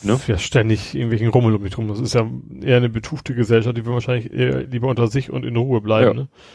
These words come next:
Speaker 1: Ja, ja. Aber das wird dem wahrscheinlich auch nicht kratzen.
Speaker 2: Wahrscheinlich wieder noch schnell das Gesetz ändern, dass
Speaker 1: Ja.
Speaker 2: es dann doch noch geht oder sowas.
Speaker 1: Per Dekret.
Speaker 2: Ja, genau. <laughs>
Speaker 1: Gut,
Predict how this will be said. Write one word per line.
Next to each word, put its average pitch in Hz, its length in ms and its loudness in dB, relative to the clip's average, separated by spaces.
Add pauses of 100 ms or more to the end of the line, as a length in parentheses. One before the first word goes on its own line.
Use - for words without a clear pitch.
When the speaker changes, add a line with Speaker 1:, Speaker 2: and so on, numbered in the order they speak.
(260)
Speaker 1:
Ja, 110 100 0 (120)
ja. 87 40 -6 (1000)
Aber 104 360 6 (180)
das - 340 -10
wird - 160 -6
dem 92 140 0
wahrscheinlich 87 580 -10 (260)
auch - 180 -12
nicht - 160 -16
kratzen. - 260 -10
Speaker 2:
Wahrscheinlich 123 440 4
wieder 131 140 4
noch 127 140 4
schnell 131 180 2
das 123 140 4
Gesetz 113 360 0
ändern, 113 360 -2 (100)
dass - 300 -6
Speaker 1:
Ja. 139 80 8
Speaker 2:
es - 200 0
dann 123 180 -2
doch 139 240 -2
noch 131 200 -6
geht 113 260 -2
oder 104 240 -4
sowas. 107 280 -10 (340)
Speaker 1:
Per 139 160 6
Dekret. 104 600 -4 (440)
Speaker 2:
Ja, 113 300 0 (140)
genau. 101 180 -2 (640)
<laughs> - 480 -20
Speaker 1:
Gut, 139 260 4